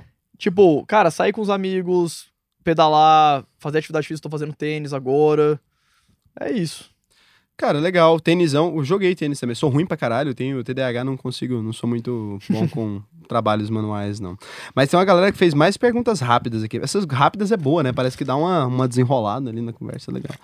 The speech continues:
Speaker 2: E aí, qual que é o seu objetivo de vida hoje? A
Speaker 1: Ô,
Speaker 2: galera tem umas
Speaker 1: louco, aí
Speaker 2: perguntas
Speaker 1: eu vou,
Speaker 2: pesadas.
Speaker 1: vou levar isso lá pra Ângela na próxima sessão, velho.
Speaker 2: Pô, não, mas você deve ter um negocinho que você pensa, pô, longo prazo, Fabão, cinquenta anos, e aí?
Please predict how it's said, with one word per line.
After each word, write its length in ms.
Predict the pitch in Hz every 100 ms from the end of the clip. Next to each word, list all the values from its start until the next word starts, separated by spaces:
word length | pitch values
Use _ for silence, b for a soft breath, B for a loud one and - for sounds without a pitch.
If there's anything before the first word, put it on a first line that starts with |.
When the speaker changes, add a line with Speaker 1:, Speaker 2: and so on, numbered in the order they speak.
| B B B B
Speaker 2:
E 100 | 131
aí, 440 | 143 170 185 165
qual 160 | - 294
que 80 | 339
é 20 |
o 20 |
seu 100 | 311
objetivo 380 | 208 175 - 180
de 120 | 151
vida 320 | 117 139 127
hoje? 340 | 107 101 98 95
A 40 |
Speaker 1:
Ô, 40 | 123
Speaker 2:
galera 280 | 139 196
tem 100 | 185
umas 120 | 151 160
Speaker 1:
louco, 120 | 165
aí 60 |
Speaker 2:
perguntas 240 | 135 123 139
Speaker 1:
eu 40 |
vou, 80 | 160
Speaker 2:
pesadas. 180 | 139 113
Speaker 1:
vou 100 | 143
levar 260 | 160 151 156
isso 140 | 170 151
lá 80 |
pra 180 | 160 -
Ângela 320 | 247 196 190
na 80 | 170
próxima 300 | 160 165 165
sessão, 500 | 156 190 - 143 135
velho. 180 | 139 92
Speaker 2:
Pô, 160 | 311 311
não, 160 | 330 214
mas 160 | 120
você 80 | -
deve 320 | 110 127 170
ter 180 | 151 185
um 80 | 220
negocinho 380 | 170 151 - 143
que 60 |
você 80 | -
pensa, 280 | 175 151 -
pô, 280 | - 302 151
longo 320 | 156 226 220
prazo, 400 | 151 123 107 101
Fabão, 460 | - 165 120 104 95
cinquenta 420 | - 127 160 175
anos, 360 | 135 98 87 110
e 40 |
aí? 220 | 139 107